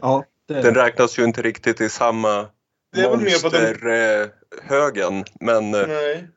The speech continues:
Speaker 2: men
Speaker 3: Jag
Speaker 2: den
Speaker 3: undrar om
Speaker 2: också.
Speaker 3: det var mer för att den blev så totalcensurerad eller något, att den typ var svår att hitta, så jag tror inte de ville kännas vid den riktigt.
Speaker 1: Ja, och det är att,
Speaker 3: Okej.
Speaker 1: det, att det inte är en monsterfilm på samma
Speaker 3: Ja.
Speaker 1: sätt, utan
Speaker 2: Nej.
Speaker 1: det är mer en psykologisk, liksom, skräckkomedi.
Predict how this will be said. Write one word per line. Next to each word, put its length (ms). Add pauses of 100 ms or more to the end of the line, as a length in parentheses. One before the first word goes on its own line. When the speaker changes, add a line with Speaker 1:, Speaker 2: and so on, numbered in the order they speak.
Speaker 2:
men 200
Speaker 3:
Jag 20
Speaker 2:
den 120
Speaker 3:
undrar 180
om 80
Speaker 2:
också. 200
Speaker 3:
det 80
var 120
mer 160
för 80
att 60
den 80
blev 140
så 120
totalcensurerad 1200
eller 120
något, 300
att 240
den 140
typ 200
var 100
svår 260
att 60
hitta, 340
så 80
jag 80
tror 80
inte 120
de 100
ville 160
kännas 260
vid 300
den 140
riktigt. 500 (360)
Speaker 1:
Ja, 60
och 200
det 100
är 60
att, 180
Speaker 3:
Okej. 100
Speaker 1:
det, 440
att 220
det 100
inte 320
är 140
en 140
monsterfilm 1000 (160)
på 80
samma 240
Speaker 3:
Ja. 200
Speaker 1:
sätt, 360
utan 200
Speaker 2:
Nej. 100
Speaker 1:
det 100
är 40
mer 220
en 120
psykologisk, 1200
liksom, 460
skräckkomedi. 1000